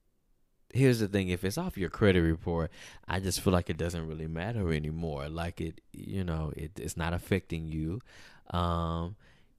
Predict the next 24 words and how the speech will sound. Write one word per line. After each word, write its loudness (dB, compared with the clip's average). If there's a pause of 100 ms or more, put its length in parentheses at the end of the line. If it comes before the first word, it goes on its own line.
(140)
you 2
might 4
still 4
be 2
getting 4
calls 4
from 2
the, -2 (120)
uh, -8
collection -4
agencies -4
and -10
things -2
like -4
that, -2 (380)
but, -2
you -4
know, 0 (480)
just -10
don't -6
talk 0
to -4
them. -12 (340)
And, -4